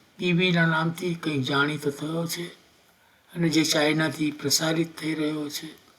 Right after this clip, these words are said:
વિસ્તારિત થઈ રહ્યો છે. તો આપ સર્વે આપનું તથા આપના કુટુંબીજનોનું તથા આપના બાળકોનું ખાસ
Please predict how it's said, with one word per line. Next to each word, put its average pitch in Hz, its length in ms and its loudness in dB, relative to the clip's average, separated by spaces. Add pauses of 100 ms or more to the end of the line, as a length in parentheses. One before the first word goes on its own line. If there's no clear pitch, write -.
(720)
વિસ્તારિત 160 600 2
થઈ 147 200 0
રહ્યો 147 300 -6
છે. 143 200 -14 (800)
તો 180 80 2
આપ 170 180 6
સર્વે 175 580 0 (840)
આપનું 175 540 2 (440)
તથા 139 260 2
આપના 135 280 0
કુટુંબીજનોનું 165 1040 0 (300)
તથા 139 300 2
આપના 135 260 -2
બાળકોનું 143 720 -2 (1200)
ખાસ - 480 2